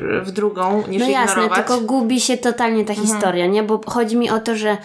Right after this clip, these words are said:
Speaker 2: bardzo fajnie jest, jak teraz tworzą twórcy nowe seriale, w których są napisane ciekawe postaci, które nie wpisują się w jakieś tam normy.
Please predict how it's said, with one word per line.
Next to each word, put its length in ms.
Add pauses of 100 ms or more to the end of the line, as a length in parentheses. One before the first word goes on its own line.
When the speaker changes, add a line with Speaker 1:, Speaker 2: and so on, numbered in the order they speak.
(300)
Speaker 2:
bardzo 280
fajnie 400
jest, 120
jak 160
teraz 260
tworzą 380 (260)
twórcy 720 (200)
nowe 320
seriale, 800 (140)
w 100
których 380
są 140
napisane 560
ciekawe 440
postaci, 640
które 600
nie 160
wpisują 420
się 140
w 40
jakieś 240
tam 260
normy. 520